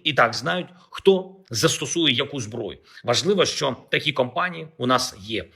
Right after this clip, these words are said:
Важливо, що збільшують обсяги. Важливо, що ми на рівні держави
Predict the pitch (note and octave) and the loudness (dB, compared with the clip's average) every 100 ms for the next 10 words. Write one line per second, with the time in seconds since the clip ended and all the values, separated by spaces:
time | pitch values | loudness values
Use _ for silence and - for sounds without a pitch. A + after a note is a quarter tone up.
0 | - - C3 E3 F3+ G#2 D#2+ - B2+ F2 | -4 2 2 2 -2 -4 -6 -2 0 0
1 | - _ B2 A#2+ E3 F3 F#3 F3+ - D3+ | -4 _ -6 2 2 4 0 -2 -2 -2
2 | C#3 - D2+ C#2+ - B2+ C3+ C#3+ B2 - | -2 -8 -10 -16 -10 0 2 2 0 -2
3 | A#2 B2+ D#3 - - C#3 D#3 E3+ E3+ D3+ | -2 -2 -2 -8 -2 0 2 -2 -2 -2
4 | C#3 D3+ D#3+ | 0 0 -2